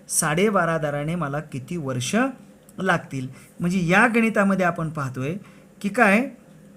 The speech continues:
व्याज मिळालं, त्यानंतर काय, मुद्दल किती आहे? सातशे रुपये, हीही मिळाली. दर किती आहे? साडेबारा, हीही मिळालं.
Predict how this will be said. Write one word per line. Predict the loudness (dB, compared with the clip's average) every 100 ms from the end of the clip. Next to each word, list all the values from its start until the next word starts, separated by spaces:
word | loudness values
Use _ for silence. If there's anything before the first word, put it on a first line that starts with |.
| -20 -20 -20 -20 -20 -20 -20 -20 -8
व्याज | 2 6 6 6
मिळालं, | 6 6 4 0 -4 -12 -20 -20 -20 -20 0
त्यानंतर | 4 6 4 4
काय, | 2 2 0 -6 -20 -20 -6
मुद्दल | 0 2 6 6 6
किती | 4 0 2
आहे? | 4 2 0 -6 -20 -20 -20 -20 -20 -20 -20 -20 -20 -20 -20 -20 -20 -20 -20 -20 -20 -20 -14 -6
सातशे | -4 -4 -6 -6 -6
रुपये, | -6 -8 -8 -10 -16 -20 -20 -20 -20 -18
हीही | 0 4 4
मिळाली. | 4 0 -4 -6 -10 -16 -20 -20 -20 -20 -20 -20 -20 -20 -20 -20 -20 -20 -20 -20 -20 -14
दर | -4 4 6 6 2
किती | -2 0
आहे? | 2 4 2 0 -6 -14 -20 -20 -20 -18 -10
साडेबारा, | -4 -2 -2 0 -2
हीही | -2 -4 -2 0
मिळालं. | 0 -2 -4